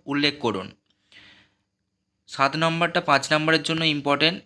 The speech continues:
এটা তো তোমাদের করতে হবে না দু নম্বরের জন্য। আটের প্রশ্ন দেখো, অনুশিক্ষণের সময়সীমা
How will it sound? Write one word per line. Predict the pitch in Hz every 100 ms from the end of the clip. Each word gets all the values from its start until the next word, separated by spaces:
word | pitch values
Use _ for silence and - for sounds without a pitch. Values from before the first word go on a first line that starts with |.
| -
এটা | 127 135
তো | -
তোমাদের | 135 135 143
করতে | 135 131 131
হবে | 131 135
না | 147
দু | 143 135
নম্বরের | 127 127 131
জন্য। | 127 127 143 170 - - - - -
আটের | 135 165 160
প্রশ্ন | 165 160 170
দেখো, | 165 185 170
অনুশিক্ষণের | 147 147 156 175 165 175 175 170
সময়সীমা | 151 143 156 151 - 160